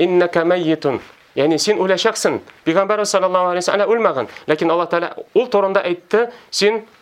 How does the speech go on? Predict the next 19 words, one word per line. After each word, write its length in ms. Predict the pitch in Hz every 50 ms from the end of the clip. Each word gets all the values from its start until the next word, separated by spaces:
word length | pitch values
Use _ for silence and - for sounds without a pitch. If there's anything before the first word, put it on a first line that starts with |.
| _ _ _ _ -
үләчәксең 600 | 156 175 185 175 - 226 202 - - 196 165 143
дип. 160 | 127 - -
«Иннәкә, 400 | - 175 185 175 175 175 190 165 - - - - - - -
иннәкә 360 | 165 185 190 185 175 180 160 165
мәйетун». 480 | 180 190 156 170 170 - 131 107 101 - - - - - -
Ягъни 220 | 127 139 147 139
син 160 | 139 196 196
үләчәксең 560 | 180 165 160 151 - 196 190 - - 190 185
дип 160 | 175 214 220 - - - -
шул 220 | - - 226 220
сүзне, 400 | - 202 180 165 196 208 202 - - - - - - _ _ _ -
а, 220 | - 131 135 - - 147
Аллаһ 200 | 151 160 156 151 165
Тәгалә 300 | 160 160 170 190 202 190 - - _ _ _ -
кулланды 400 | 156 156 160 156 156 156 165 196 185
бу 180 | 175 196 190 185 - 175
аятында, 440 | 180 185 180 - 185 190 196 208 202
һәм 180 | - 175 175 170 170
инде 240 | 165 175 196 208